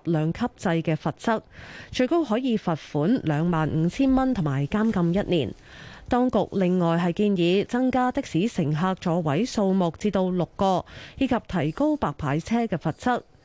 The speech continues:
有的士業界關注記分制嘅罰則係過重。至於保監局同埋旅發局就係歡迎建議，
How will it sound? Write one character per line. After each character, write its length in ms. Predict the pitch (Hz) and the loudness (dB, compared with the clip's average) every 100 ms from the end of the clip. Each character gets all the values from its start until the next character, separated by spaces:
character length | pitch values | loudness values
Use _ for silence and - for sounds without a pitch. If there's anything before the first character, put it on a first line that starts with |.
| - - - | -20 -20 -6
有 100 | 190 | -2
的 100 | 269 359 | -2 -2
士 160 | - | -2
業 80 | 220 | 0
界 360 | 220 - 190 185 | 0 0 0 0
關 240 | 247 247 254 | 0 0 0
注 340 | 214 185 165 - - | 2 2 2 -2 -6
記 180 | 208 185 | 0 0
分 260 | 220 233 233 | 2 0 0
制 100 | 196 | 0
嘅 220 | 175 170 | 0 -2
罰 160 | 175 156 | -4 -4
則 120 | 262 | -4
係 200 | - 160 | -2 -2
過 280 | - 170 170 | 0 0 0
重。 360 | - 147 180 - - - - - - | 0 0 0 -2 -8 -20 -20 -20 -4
至 120 | 190 | 0
於 160 | 196 226 | 2 0
保 200 | - 156 | 0 0
監 280 | 185 240 254 | 0 0 0
局 180 | 180 - | 0 0
同 140 | 165 | 0
埋 200 | 156 143 | 0 0
旅 160 | 151 165 | 0 0
發 180 | 202 208 | 0 -2
局 80 | - | 0
就 120 | 175 | -2
係 260 | - 160 160 | 0 -2 0
歡 240 | 294 277 | 0 2
迎 180 | 180 147 | 2 2
建 160 | 208 202 | 2 2
議， 240 | 175 196 | 2 2